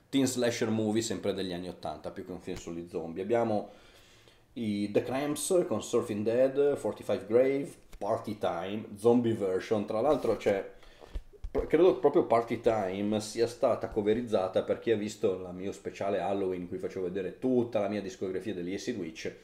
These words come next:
C'era quel, ehm, E P in cui gli Acid Witch hanno, ehm, hanno fatto quattro cover di pezzi f-, mm,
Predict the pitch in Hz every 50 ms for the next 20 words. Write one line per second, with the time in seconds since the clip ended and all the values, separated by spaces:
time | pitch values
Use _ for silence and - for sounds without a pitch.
0 | - - - - - - - _ _ - 147 143 127 113 - - 123 107 104 101
1 | 101 101 98 95 98 101 - - 131 127 - 135 131 113 98 92 - 117 107 107
2 | 107 - 120 110 104 110 101 110 113 107 110 - - - 104 - - - 107 104
3 | 101 104 104 101 101 98 98 101 - - - - 104 101 95 90 90 85 85 85
4 | 87 87 87 85 85 - 92 - - - - - - - - - - - - _
5 | - - - - - - - - - - - - - - - - - - - -
6 | - - - _ _ _ _ _ _ _ _ _ - - - - 113 123 110 -
7 | 131 - - 110 - 151 151 139 - 131 110 - - 139 139 131 113 120 113 107
8 | 104 92 92 90 95 - - - 127 120 110 113 - - - 113 104 101 98 98
9 | 98 - - 101 95 95 98 95 95 95 95 95 90 90 90 92 90 87 87 85
10 | 87 - -